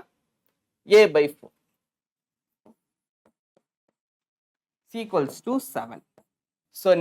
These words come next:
next step, my dear students, three by four plus, இங்க பாத்தீங்கன்னா, four plus three-னா seven by four. Seven by four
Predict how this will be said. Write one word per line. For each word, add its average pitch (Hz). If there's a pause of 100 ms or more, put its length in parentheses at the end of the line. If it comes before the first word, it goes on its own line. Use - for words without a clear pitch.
next 185 (140)
step, 214 (120)
my 170 (100)
dear 165
students, 190 (520)
three 208 (100)
by 196 (200)
four 127 (1200)
plus, 151 (1080)
இங்க 196 (100)
பாத்தீங்கன்னா, 185 (140)
four 196 (120)
plus 190 (100)
three-னா 165 (120)
seven 151
by 147 (100)
four. - (2500)
Seven 151 (100)
by 175 (140)
four 190